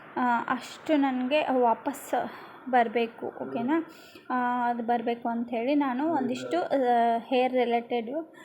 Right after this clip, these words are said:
ಆ, ಟಿಪ್ಸ್ಗಳನ್ನು ಯೂಸ್ ಮಾಡ್ಕೊತೀನಿ. ನಾನು ಇನ್ನು ಮುಂದೆ so ಪ್ರತಿ ಒಂದು ವಿಡಿಯೋದಲ್ಲಿ, ಆ, ನನ್ನ ಒಂದು, ಆ,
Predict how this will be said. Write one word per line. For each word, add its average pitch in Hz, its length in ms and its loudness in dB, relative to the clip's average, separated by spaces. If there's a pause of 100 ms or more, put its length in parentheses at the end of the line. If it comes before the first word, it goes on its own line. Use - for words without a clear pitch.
(240)
ಆ, 240 220 6
ಟಿಪ್ಸ್ಗಳನ್ನು 254 760 0
ಯೂಸ್ 254 320 0
ಮಾಡ್ಕೊತೀನಿ. 233 840 -4 (340)
ನಾನು 269 320 4
ಇನ್ನು 285 280 6
ಮುಂದೆ 285 320 4
so 277 240 0
ಪ್ರತಿ 247 560 0
ಒಂದು 294 360 2
ವಿಡಿಯೋದಲ್ಲಿ, 254 800 0
ಆ, 247 440 -2
ನನ್ನ 240 280 -4
ಒಂದು, 247 440 -4
ಆ, 247 300 -2